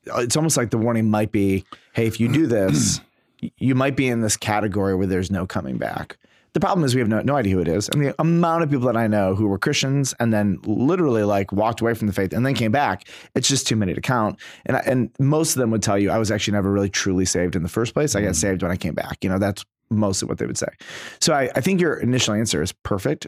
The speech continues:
Speaker 1: because it, it says, yeah, I think it's possible, whether they were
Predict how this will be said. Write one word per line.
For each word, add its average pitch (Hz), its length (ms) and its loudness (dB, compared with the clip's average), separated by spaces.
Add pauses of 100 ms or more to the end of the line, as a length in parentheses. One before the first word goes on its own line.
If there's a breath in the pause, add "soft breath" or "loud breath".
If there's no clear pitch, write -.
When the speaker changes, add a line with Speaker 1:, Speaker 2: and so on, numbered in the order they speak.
Speaker 1:
because 98 640 0 (260)
it, 117 220 -2
it 120 100 0
says, 101 320 0
yeah, 135 160 2
I - 80 -2
think 160 260 -2
it's 196 220 0 (600 loud breath)
possible, 117 360 0
whether 127 240 2
they 131 200 2
were 113 400 2